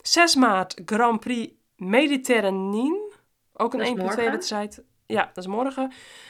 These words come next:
Speaker 1: Eh, dan is er morgen ook Trofeo Oro in Euro, Women's Bike Race, een één punt twee. En dan de, op negen maart de Grand Prix Oetingen,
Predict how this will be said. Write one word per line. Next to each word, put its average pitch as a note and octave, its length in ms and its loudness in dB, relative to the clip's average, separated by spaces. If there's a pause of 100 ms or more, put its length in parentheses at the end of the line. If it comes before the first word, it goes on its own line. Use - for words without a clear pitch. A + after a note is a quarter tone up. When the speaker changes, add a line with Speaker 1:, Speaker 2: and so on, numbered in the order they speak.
(120)
Speaker 1:
Eh, G#3+ 340 -2
dan F4 200 2
is A#3 120 0
er A3+ 80 0
morgen A3 380 0
ook C4 300 4
Trofeo A3+ 760 0
Oro A#3+ 460 4
in F#3 260 -4
Euro, C4+ 680 4
Women's G3+ 420 -2
Bike A#3 360 -2
Race, B3+ 240 -2
een G#3 60 -6
één G#3 180 -4
punt F3+ 360 -10
twee. B3 460 -4 (440)
En A3+ 160 0
dan A3 260 4
de, G3+ 360 4
op G3 120 -4
negen A3+ 360 0
maart G3+ 320 0
de F3+ 180 -8
Grand G#3+ 300 -2
Prix F#3+ 300 -10
Oetingen, D4+ 500 -2